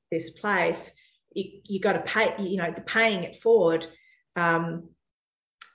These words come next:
it, it's like, it's like containing a, um, um, an ex-, an expl-, <laughs> an explosive. You've just gotta be really, really careful with it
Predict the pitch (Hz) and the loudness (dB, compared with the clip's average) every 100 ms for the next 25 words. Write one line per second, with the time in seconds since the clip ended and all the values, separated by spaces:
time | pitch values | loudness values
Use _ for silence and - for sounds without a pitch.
0 | _ - 175 - - 175 175 185 165 - | _ -14 -14 -14 -8 -6 -4 -2 -2 -4
1 | - - - - 196 - 185 - - 180 | -14 -20 -20 -18 -12 -4 -4 -4 -10 -8
2 | - 190 190 175 165 160 160 160 160 160 | -6 -4 -4 -2 -4 -4 -4 -2 -4 -6
3 | 160 160 _ - - - _ _ _ - | -8 -14 _ -20 -20 -20 _ _ _ -20
4 | _ _ _ _ _ - 156 156 156 156 | _ _ _ _ _ -8 -6 -4 -6 -6
5 | 156 - _ 185 165 - - - 165 - | -10 -16 _ -6 -4 -6 -10 -6 -4 -4
6 | - - - - _ - 220 220 - 185 | -4 -6 -6 -14 _ 0 2 4 4 6
7 | 185 214 143 143 175 165 185 180 - 190 | 6 6 2 0 -2 -2 -2 -4 0 2
8 | 165 160 180 160 - - 185 202 - - | 2 2 4 2 0 -6 2 4 2 0
9 | 226 220 175 139 143 | 0 0 -4 -4 -6